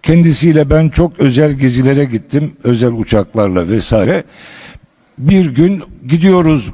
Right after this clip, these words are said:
muhterem." dedi. Biz bindik uçağa, bir yere geldik. Almanya'nın adı sanı bilinmeyen bir kasabası. "Ya hocam nereye geldik? Bu nedir burası ya? Hiç duymadım ben burayı." dedim. "Yarın duyarsın." dedi. Peki.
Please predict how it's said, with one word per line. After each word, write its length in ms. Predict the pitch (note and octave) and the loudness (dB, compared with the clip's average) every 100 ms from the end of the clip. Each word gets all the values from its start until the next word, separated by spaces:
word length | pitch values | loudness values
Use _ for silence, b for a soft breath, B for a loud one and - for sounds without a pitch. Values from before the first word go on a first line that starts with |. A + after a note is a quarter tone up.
| F2+ | -2
muhterem." 760 | A#2+ C#3 - D#3 D3 B2+ G#2+ F#2+ | 2 2 2 0 2 0 -4 -4
dedi. 380 | G#2+ C#3 F#3 - B B B - | -2 0 -2 -4 B B B -2
Biz 320 | F#3 E3 D#3 - - | 0 0 -4 -12 -6
bindik 440 | C#3 E3+ D#3+ - | 0 2 2 0
uçağa, 440 | B2+ A2+ D3 F3+ D3+ | -2 0 2 2 2
bir 60 | |
yere 220 | D#3+ D#3+ | 2 2
geldik. 380 | G3 F3 D#3+ A#2+ - | 2 0 0 -4 -2
Almanya'nın 800 | D3+ E3 D#3 D3+ C3+ A#2 C#3+ F3 - | 0 2 2 2 2 2 0 -2 -4
adı 300 | A#2 D#3 A3 | -4 -2 -2
sanı 340 | - D#3+ F#3 E3+ | -2 0 0 0
bilinmeyen 500 | E3+ E3+ C#3+ E3 E3+ | 0 0 2 2 0
bir 100 | E3 | 0
kasabası. 560 | C#3 D3+ A2+ F#2 - C2+ B B B B B B B B - | -2 0 -2 -4 -8 -16 B B B B B B B B -4
"Ya 120 | G2 | 0
hocam 420 | C3 A#2+ D3 F#3 | 2 2 2 2
nereye 200 | D#3 F3 | 2 2
geldik? 300 | G3+ G#3 F3 B2 | 2 0 0 0
Bu 140 | D3+ | 0
nedir 240 | F3+ G3 E3+ | 2 2 2
burası 400 | D#3 D#3 - C#3 | 2 0 0 0
ya? 240 | C#3+ D3 | 2 0
Hiç 220 | C#3 G3 | 0 -2
duymadım 400 | G#3 G#3+ G#3+ G#3+ | 0 2 2 2
ben 180 | G3 F#3 | 2 2
burayı." 260 | F3 E3+ D#3 | 2 2 2
dedim. 280 | D#3 F#3 - - B B B B B B B - | 0 -4 -6 -18 B B B B B B B 0
"Yarın 440 | D#3 F3+ E3 G3+ | 2 4 2 2
duyarsın." 600 | F#3 F#3 F3 A#2+ G2 D#2+ | 2 2 2 -2 -4 -4
dedi. 180 | D2 A#1+ G1+ - _ _ | -4 -8 -18 -20 _ _
Peki. 440 | - F3+ G2+ E2 | -2 0 -2 -6